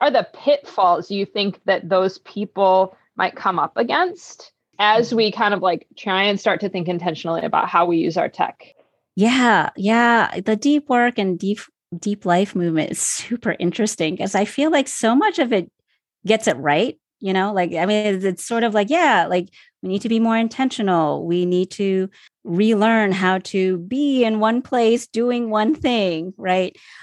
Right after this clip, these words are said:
Speaker 2: And, and so that, that is, um, to me, like, yeah, we're, that, that seems to be pointing in the right direction. Um, but as you said, I think there's, there's an interesting way in which it seems like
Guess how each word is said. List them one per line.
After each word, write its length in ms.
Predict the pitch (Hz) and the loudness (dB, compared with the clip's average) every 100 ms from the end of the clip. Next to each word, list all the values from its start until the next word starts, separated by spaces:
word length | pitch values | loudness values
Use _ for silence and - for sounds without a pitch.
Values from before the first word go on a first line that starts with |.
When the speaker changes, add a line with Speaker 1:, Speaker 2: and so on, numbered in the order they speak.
| - | -2
Speaker 2:
And, 280 | 190 180 - | 0 0 -2
and 120 | 202 | -2
so 160 | - 226 | 0 2
that, 280 | 233 247 226 | 2 2 -2
that 400 | 185 185 220 247 | -2 0 2 0
is, 580 | 190 190 180 175 - - - | 0 -2 -2 -6 -10 -14 -4
um, 560 | 175 170 160 156 156 - | 0 2 2 0 -2 -4
to 140 | 220 | 0
me, 460 | 202 208 233 190 175 | 2 4 4 2 2
like, 240 | 156 170 | 0 0
yeah, 220 | 294 262 | 0 2
we're, 200 | 185 202 202 - 117 | 2 0 -4 -10 -6
that, 220 | 208 208 _ | -4 -4 _
that 160 | 208 202 | -4 0
seems 240 | 247 233 | 0 0
to 80 | 233 | 0
be 120 | 202 | -2
pointing 400 | 180 196 185 185 | 0 0 2 2
in 80 | 180 | 2
the 80 | 165 | 0
right 200 | 156 - | -2 -4
direction. 680 | 170 160 - - 220 254 277 - - - - | -4 -4 -4 -2 2 4 2 0 -20 -20 -6
Um, 400 | - 190 185 180 | 0 4 4 2
but 100 | 185 | 2
as 260 | 202 208 - | 2 2 0
you 120 | 233 | -4
said, 320 | 220 285 285 - | -2 0 0 0
I 120 | 202 | -2
think 440 | 208 - 247 233 - | -4 -4 -4 -4 -4
there's, 320 | 214 220 226 - | -2 -2 -4 -4
there's 240 | 247 247 | -2 0
an 140 | 240 - | -2 -2
interesting 640 | 302 - 427 - 403 294 190 | -4 -2 -6 -2 0 2 2
way 520 | 185 185 190 190 190 - | 4 4 4 2 0 0
in 300 | 185 185 175 | -4 -4 -2
which 520 | 180 175 - - - _ _ _ - | 0 0 -2 -12 -14 _ _ _ -4
it 160 | 185 | -2
seems 480 | - - 208 214 208 | -2 0 2 4 2
like 400 | 185 180 165 160 | 4 4 2 0